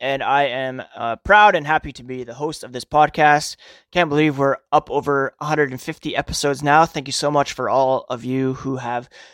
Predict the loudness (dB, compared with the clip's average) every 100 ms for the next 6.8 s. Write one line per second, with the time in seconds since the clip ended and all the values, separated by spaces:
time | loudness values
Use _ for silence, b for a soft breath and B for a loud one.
0 | B 0 2 2 0 0 0 0 2 4
1 | 4 2 0 0 0 -2 0 -2 -2 -4
2 | -8 -8 _ _ _ -4 -2 0 2 4
3 | 6 4 -2 -4 0 0 -2 -6 -8 -6
4 | -6 -6 -8 -8 -12 2 6 6 b b
5 | b b b -4 -2 2 2 2 -6 0
6 | 6 6 6 4 6 6 6 0